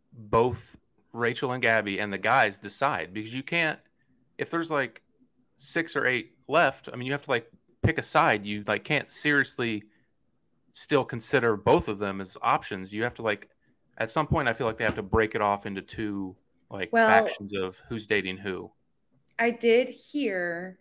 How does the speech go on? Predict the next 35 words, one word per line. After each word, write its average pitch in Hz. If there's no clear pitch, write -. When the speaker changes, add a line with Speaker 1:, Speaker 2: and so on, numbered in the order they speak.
Speaker 2:
I 214
think, 262
uh, 185
Speaker 1:
Spoiler? 196
Speaker 2:
I 226
think 294
they 262
s-, -
no, 226
no, 214
no. 180
I 233
think 277
that 294
they 226
said 220
it, 202
like, 185
The 220
Bachelor 185
actually 190
said 180
it, 170
um, 175
like, 190
the 180
Nash-, 185
or, 165
you 180
know, 147
the 160
actual 160
official 175
people, 208
that 196